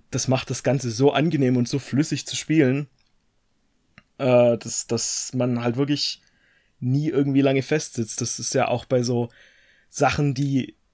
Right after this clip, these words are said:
gern Retro sein möchten, sowas wie Octopath Traveler, war das ja auch für mich ein großes Problem, dass du halt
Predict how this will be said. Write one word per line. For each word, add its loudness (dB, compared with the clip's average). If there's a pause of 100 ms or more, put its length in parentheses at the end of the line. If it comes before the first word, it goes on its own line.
(260)
gern 4
Retro 0
sein 0
möchten, -2
sowas -4
wie -4
Octopath -4
Traveler, -2
war 2
das -2
ja 0
auch -4
für -4
mich -2
ein -2
großes -2
Problem, -2
dass -2
du -6
halt -2